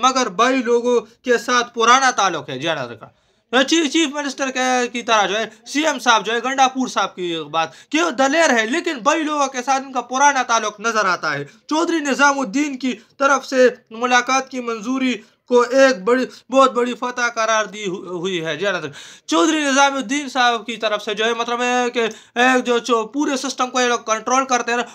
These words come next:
उनकी जानिब से जो है आप और मैं बखूबी जानते हैं किन का तबसरा किया जा रहा है। उनकी जानिब से मुलाकात की मंजूरी दे दी, दी जाएगी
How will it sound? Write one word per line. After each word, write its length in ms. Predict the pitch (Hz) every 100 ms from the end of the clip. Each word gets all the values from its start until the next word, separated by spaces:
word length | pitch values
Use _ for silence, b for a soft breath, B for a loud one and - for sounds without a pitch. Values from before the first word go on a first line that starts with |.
| 349
उनकी 320 | 359 330 311
जानिब 260 | 277 262
से 200 | 233 262 214
जो 120 | 226
है 160 | 233
आप 240 | 247 240 233
और 140 | 226
मैं 160 | 226 226
बखूबी 380 | 214 254 262 240
जानते 300 | 226 220 226
हैं 360 | 226 233 226
किन 200 | 214 233
का 140 | 226 214
तबसरा 380 | 208 - 202
किया 200 | 196 196
जा 140 | 185 190
रहा 100 | 208
है। 60 | B B B
उनकी 260 | 359 311
जानिब 260 | 269 277 262
से 180 | 269 247
मुलाकात 440 | 240 226 226 247 254
की 60 |
मंजूरी 380 | 226 226 277 330
दे 160 | 294 285
दी, 160 | 254
दी 320 | 247 214 202 208
जाएगी 340 | 202 196 185